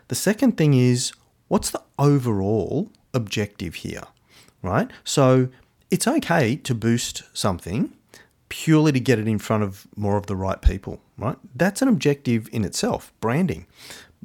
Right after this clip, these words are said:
Branding has been something that marketers have done for eons. You know, being able to measure click-through rates,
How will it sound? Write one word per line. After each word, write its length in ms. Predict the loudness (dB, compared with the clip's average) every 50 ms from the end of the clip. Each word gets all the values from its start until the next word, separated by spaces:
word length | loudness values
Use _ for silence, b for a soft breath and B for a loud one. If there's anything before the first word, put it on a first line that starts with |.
| -20 -20 _ _ _ _ _ _ _ _ _ -12
Branding 420 | -6 -4 0 0 2 2 4 2
has 100 | 2 4
been 160 | 4 2 2
something 280 | 2 2 0 2 2 0
that 140 | 0 0 0
marketers 380 | 0 -2 -2 -2 -4 -4 -2
have 100 | -4 -4
done 180 | -2 -4 -4 -4
for 120 | -6 -10 -12 _ -8
eons. 560 | -4 0 0 2 2 0 -2 -4 -6 -8 -10 B B B B
You 80 | -2 0
know, 60 | 0
being 240 | 2 2 2 2 2
able 160 | 2 2 2
to 40 | 2
measure 600 | 2 2 2 2 2 2 0 0 -2 -2 -4 -6 _
click-through 520 | -6 -6 -6 -6 -6 -8 -6 -4 -2 -2
rates, 560 | 0 0 0 0 0 0 -2 -4 -8 -10 -12